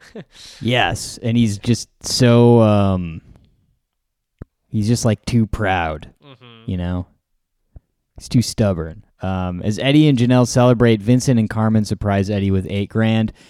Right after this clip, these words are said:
Speaker 2: his cut of Vincent's winning from un-, intentionally losing their match.
Speaker 1: Mm-hmm.
Speaker 2: Uh, in the semifinal match,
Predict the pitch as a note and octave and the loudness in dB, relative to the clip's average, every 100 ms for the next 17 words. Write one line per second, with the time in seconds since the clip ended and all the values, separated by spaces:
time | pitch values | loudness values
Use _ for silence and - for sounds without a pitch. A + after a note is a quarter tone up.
0 | _ - C3+ C#3+ - D3+ D3 C#3+ A#2+ A2+ | _ -2 2 2 0 2 2 2 0 2
1 | B2+ A#2+ G#2 A2+ A2+ A2 G#2+ G#2+ - G#2 | 2 0 0 0 2 2 -2 -4 -8 -8
2 | G#2 G#2 - G#2 G2 A2 G#2 - G2+ F#2 | -6 -8 -6 -6 -6 -4 -4 -4 -4 -2
3 | F#2 F2 F2+ E2+ E2+ D#2 D#2+ - - _ | -4 -6 -10 -12 -12 -14 -16 -20 -20 _
4 | _ _ B2 A2+ A2 A2+ _ _ _ _ | _ _ -20 -20 -20 _ _ _ _ _
5 | - _ - F#2 F#2 F2+ F2+ F2 A#2+ A2+ | -20 _ -12 -6 -4 -4 -6 -2 0 2
6 | G#2+ - C#3+ D3 D#3 D3 - B2 A#2+ A#2+ | 0 0 0 2 2 2 2 2 4 2
7 | A#2 A2 A2 G#2+ G2+ G2 G2+ - | 2 2 0 0 0 0 -2 -6